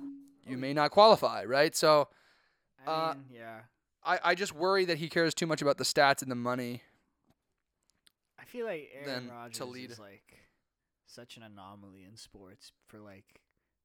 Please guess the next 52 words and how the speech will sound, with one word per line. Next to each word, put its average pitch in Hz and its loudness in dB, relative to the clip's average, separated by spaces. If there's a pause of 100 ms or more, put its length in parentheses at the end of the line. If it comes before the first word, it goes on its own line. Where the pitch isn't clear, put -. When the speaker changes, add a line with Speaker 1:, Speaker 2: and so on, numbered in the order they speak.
Speaker 2:
his 147 -16
talent 104 -16
level. 87 -20 (420)
Speaker 1:
I 143 -2
agree. 147 -4
Yeah, 117 -6
I 101 -8
mean, 117 -12
no 127 -10
one 117 -14
can 120 -20
deny 113 -12
that 98 -20
he's 98 -14
crazy 110 -14
talented. 113 -16 (300)
Speaker 2:
But, 135 -18
like, 113 -20 (600)
Speaker 1:
But 147 -4
there's 143 -6
something 208 -4
Speaker 2:
yeah, 120 -20
Speaker 1:
missing. 135 -8
I 135 -6
mean, 139 -8
Speaker 2:
yeah, 139 -8
Speaker 1:
he's 131 -10
Speaker 2:
like, 127 -16
Speaker 1:
been, 143 -8
Speaker 2:
he, 147 -10
Speaker 1:
he's 143 -10
won 143 -8
one 139 -8
Speaker 2:
he's 139 -8
Speaker 1:
N 139 -8
F 135 -10
C - -8
championship 147 -6
Speaker 2:
exactly. 147 -6 (100)
Speaker 1:
game. 190 -14 (360)
Speaker 2:
One 120 -18
Super 117 -20
Bowl, 123 -20
like 92 -20
Speaker 1:
Yeah, 127 -8 (680)
and 139 -8
he's 135 -8
been 156 -4
in 170 -10
the 147 -8
league 156 -6
for, 131 -8